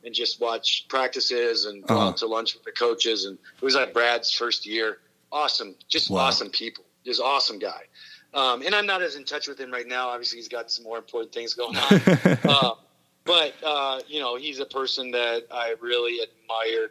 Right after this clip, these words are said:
Speaker 1: not just from his basketball I Q, but really from his character, 'cause he's truly a good person.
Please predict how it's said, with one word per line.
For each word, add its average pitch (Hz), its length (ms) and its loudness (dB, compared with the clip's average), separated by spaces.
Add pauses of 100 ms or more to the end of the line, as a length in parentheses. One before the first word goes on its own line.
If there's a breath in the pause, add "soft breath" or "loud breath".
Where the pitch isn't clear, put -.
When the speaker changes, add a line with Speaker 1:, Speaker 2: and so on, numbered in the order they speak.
Speaker 1:
not 113 220 -2
just - 240 -4
from 113 180 -8
his 104 140 -16
basketball 104 520 -4
I 107 80 -4
Q, 104 380 -10
but 98 200 -6
really 110 220 -2
from 104 200 -8
his - 120 -4
character, 104 520 -4
'cause 98 240 -4
he's 101 260 -2
truly 107 420 2
a 92 60 2
good 98 340 -2
person. 98 460 0